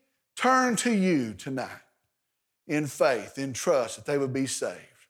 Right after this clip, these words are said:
And I pray that you be glorified in it. I pray that it's a continuation of the glory that goes to you and through you to your Father. Lord, I pray again for the church that we also have been encouraged and stirred, and we stand in the gap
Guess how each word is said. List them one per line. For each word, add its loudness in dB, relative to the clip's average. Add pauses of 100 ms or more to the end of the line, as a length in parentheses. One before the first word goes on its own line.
(880)
And 4
I 8
pray 6
that 4
you 2
be 4
glorified 6
in 6
it. -6
I 4
pray 6
that 4
it's -4
a -2
continuation 4
of 0
the 2
glory 8
that 0
goes 6
to 0
you 0 (380)
and -6
through 2
you 2
to -2
your 2
Father. -4 (1000)
Lord, 6
I 8
pray 6
again 2
for -2
the 2
church 0
that 0
we 4
also 6 (1000)
have -4
been 4
encouraged 4
and -8
stirred, 2
and -8
we 2
stand 4
in 4
the 4
gap 0